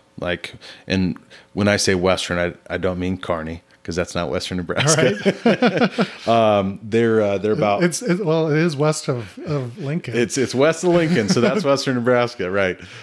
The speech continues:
Speaker 1: Um, so we have a couple. They're, they're about, they're out in the Sandhills though, like
Speaker 2: Okay.
Speaker 1: five, six hours west. Um,
Speaker 2: So wh-, what area? So
Speaker 1: so super small towns. One's called Thedford. Uh, some people have also heard of, like, Halsey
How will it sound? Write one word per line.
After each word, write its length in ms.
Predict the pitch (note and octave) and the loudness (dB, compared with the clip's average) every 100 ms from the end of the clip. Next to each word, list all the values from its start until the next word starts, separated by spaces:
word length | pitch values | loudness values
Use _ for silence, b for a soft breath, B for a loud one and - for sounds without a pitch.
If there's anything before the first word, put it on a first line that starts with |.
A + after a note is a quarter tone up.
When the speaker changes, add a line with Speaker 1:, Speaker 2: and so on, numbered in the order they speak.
| B - | B 0
Speaker 1:
Um, 540 | A2+ G#2+ G2+ G2 F#2 B B B | 2 4 2 0 -8 B B B
so 140 | - B2 | 0 2
we 80 | |
have 100 | A#2+ | 2
a 40 | G#2 | 2
couple. 500 | C#3+ C3+ C#3 C3 B2 | -2 2 2 2 4
They're, 500 | A#2 B2 B2 A#2+ G#2+ | 4 4 2 0 -2
they're 160 | A#2 | 0
about, 420 | A#2+ A2+ A2 - _ - | 2 4 2 -2 _ -8
they're 160 | G#2 A#2 | 2 2
out 100 | A#2 | 4
in 40 | |
the 60 | G#2 | 0
Sandhills 540 | - F#2+ F2 E2+ D#2+ | 0 -2 -4 -8 -10
though, 220 | - - - _ F2+ | -12 -14 -18 _ -10
like 200 | E2+ F2+ | -4 -4
Speaker 2:
Okay. 100 | E3+ | -4
Speaker 1:
five, 680 | - - - - G2 G2 - | -10 -20 -12 -2 0 0 -2
six 180 | G2 F#2+ | -4 -2
hours 300 | F2 E2+ D#2 | 0 -2 -6
west. 420 | D2 - - - B B B | -10 -8 -8 -10 B B B
Um, 560 | - F#2 F2+ F2 E2+ D#2+ - | -2 0 2 0 -2 -6 -2
Speaker 2:
So 120 | E3 | 0
wh-, 300 | E3 E3+ F#3+ | 2 2 2
what 100 | D#3 | 4
area? 300 | E3 D3 G#2+ | 4 2 -4
So 140 | - | -4
Speaker 1:
so 460 | C#3 C3 G#2+ G2+ F#2+ | -2 0 2 2 0
super 340 | - C3+ C3+ C#3 | 0 0 2 2
small 300 | - A#2+ A2+ | 2 4 2
towns. 560 | - G2+ G2 G2 - | 2 0 0 -2 -4
One's 200 | G2+ G2 | -2 -2
called 260 | - A2+ - | 2 2 4
Thedford. 420 | G2 F2+ G2+ A2 - - | 2 2 0 0 -4 -10
Uh, 200 | F#2+ F2+ | -6 -4
some 180 | - G2+ | -2 0
people 240 | A2 G2+ | 0 2
have 140 | F#2 F#2 | 2 2
also 260 | F#2+ G2 | 0 0
heard 140 | F#2+ F#2 | 0 -2
of, 80 | |
like, 160 | F2+ F2+ | -2 -2
Halsey 480 | - G2 F2+ G2 | 0 0 2 0